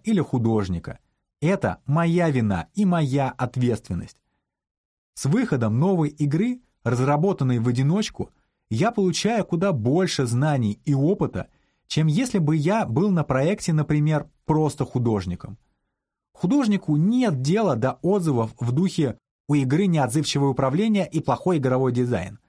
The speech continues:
Художник может свалить провал проекта на своих коллег,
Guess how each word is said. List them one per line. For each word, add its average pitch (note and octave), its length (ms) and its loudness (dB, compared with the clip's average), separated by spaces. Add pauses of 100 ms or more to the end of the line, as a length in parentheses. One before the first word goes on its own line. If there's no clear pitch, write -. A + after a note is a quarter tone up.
(540)
Художник F3 580 0
может F#3 320 0
свалить E3 380 0
провал D#3 400 0
проекта C3 560 -2 (220)
на F#3 100 0
своих G#3+ 340 0
коллег, F#3+ 480 0